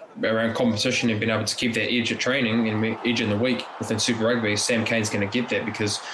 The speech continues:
you've got a young guy that's continuing to keep performing. I thought he was outstanding on the weekend, not, not just that try, but what he does around the field that we continue to keep talking about. And so, um, yeah, look, it's gonna be a great twenty twenty-three and see the, the progression. And I guess we talked around Richie and Bodie,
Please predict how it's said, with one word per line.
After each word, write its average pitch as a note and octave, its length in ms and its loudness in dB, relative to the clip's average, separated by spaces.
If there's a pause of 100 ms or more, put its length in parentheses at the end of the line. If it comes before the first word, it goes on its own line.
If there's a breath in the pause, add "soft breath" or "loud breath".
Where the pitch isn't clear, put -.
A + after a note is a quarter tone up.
(260 loud breath)
you've A2+ 100 0
got A#2+ 140 0
a A2+ 40 4
young B2 280 4
guy B2 220 2
that's A2+ 380 0
continuing A#2+ 420 2
to G#2+ 120 -2
keep B2 160 -2
performing. A2+ 400 2
I A2+ 120 2
thought A2+ 140 -2
he A2 40 0
was G#2+ 140 2
outstanding A2+ 480 0
on G#2+ 100 2
the G#2 60 2
weekend, A#2 440 2
not, A2+ 160 2
not A#2 160 2
just A#2 200 0
that G2+ 160 -2
try, A2+ 280 2
but G2+ 260 -2 (280 loud breath)
what A#2 140 2
he A#2 80 4
does A2 260 0
around A2+ 200 4
the G2+ 80 0
field A#2 240 0
that A2 80 0
we A2+ 100 0
continue A2+ 400 0
to G#2+ 60 -2
keep A2 200 -2
talking A#2+ 300 0
about. B2+ 200 2
And G#2+ 120 0
so, G#2 320 0 (480 loud breath)
um, G#2 500 0 (140)
yeah, B2+ 180 2
look, A#2+ 160 2
it's B2 100 -2
gonna A#2+ 140 2
be A#2 80 2
a A2+ 80 -2
great A#2+ 180 2
twenty A#2+ 200 0
twenty-three A#2 460 0
and A2 100 0
see A2+ 140 0
the, G#2+ 340 0
the A2+ 100 -2 (180)
progression. A2 460 0
And G#2 100 2
I G#2 100 0
guess G#2+ 200 -2
we A2 80 -2
talked A#2 300 -2
around G#2 180 2
Richie A#2+ 320 2
and G#2 160 -2
Bodie, D#3 380 2